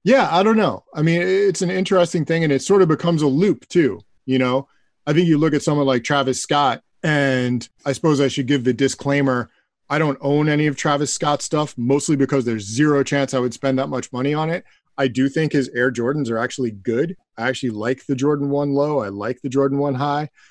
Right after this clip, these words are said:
If I could get them at retail, I would probably get them. I'm not gonna spend thousands of dollars on them. But,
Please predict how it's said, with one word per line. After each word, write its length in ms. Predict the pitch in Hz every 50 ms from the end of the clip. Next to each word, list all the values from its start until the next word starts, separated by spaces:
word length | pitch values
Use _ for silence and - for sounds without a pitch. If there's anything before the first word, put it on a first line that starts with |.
| _ _
If 220 | - 147 139 -
I 100 | 147 139
could 200 | 123 - 139 120
get 180 | 123 131 131 131
them 160 | 156 135 135 - -
at 180 | 127 120 117
retail, 540 | 110 117 127 131 - - 147 151 151 147 -
I 120 | - 120 117
would 200 | 117 117 110 -
probably 460 | - - 117 113 123 123 123 131 127
get 240 | 110 120 120 123 -
them. 280 | 156 156 156 156 156 - -
I'm 160 | 113 107 107
not 220 | 107 107 113 113
gonna 140 | - 123 117
spend 260 | - - 131 123 117
thousands 380 | - 117 110 117 110 117 120 110
of 60 | 104
dollars 340 | 107 104 110 123 131 127 135
on 160 | 143 143 151
them. 220 | 156 160 165 160 - _ _ _ _ _ _ _ _
But, 360 | - 117 170 170 170 165 -